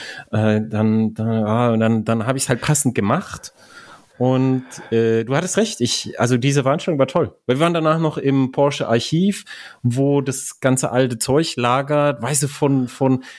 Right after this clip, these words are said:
äh, im Krieg ist eine Bombe aufs Porsche Archiv gefallen. Da haben sie jetzt halt dann Tagebücher von vor dem Krieg, vor, da restauriert und, und Bücher und so, um die Geschichte da irgendwie, dieses Loch in der Geschichte, das die Brandbombe da gerissen hat,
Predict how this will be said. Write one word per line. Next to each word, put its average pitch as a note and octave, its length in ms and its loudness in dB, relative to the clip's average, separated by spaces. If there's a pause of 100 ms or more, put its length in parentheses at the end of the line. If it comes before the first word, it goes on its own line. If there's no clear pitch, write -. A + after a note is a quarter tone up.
(320)
äh, C#3 200 2
im D#3+ 180 2
Krieg G3+ 400 0
ist D#3 240 0
eine D#3+ 80 2
Bombe E3 320 0
aufs D3+ 160 0
Porsche D#3 300 2
Archiv C#3 360 0
gefallen. A#2+ 300 0
Da B2+ 80 2
haben C#3 140 2
sie D3 80 0
jetzt C3+ 220 0
halt C3 380 0
dann C#3+ 200 2
Tagebücher C#3 580 0
von C#3 180 2
vor C#3 240 0
dem C#3+ 80 0
Krieg, C3+ 640 -2
vor, B2+ 600 0
da C3 220 2
restauriert C3 720 0
und, B2 240 0 (500)
und A#2 460 0
Bücher C#3+ 360 2
und B2+ 140 0
so, C3 260 2
um C#3 140 2
die C#3 140 0
Geschichte D#3 420 0
da C3+ 180 2
irgendwie, C3 380 0
dieses B2 360 0
Loch D3 200 0
in D3 80 2
der C3 80 4
Geschichte, B2 400 -2
das B2+ 160 0
die B2+ 80 2
Brandbombe C3+ 460 2
da B2 220 2
gerissen C3+ 340 0
hat, C3+ 100 0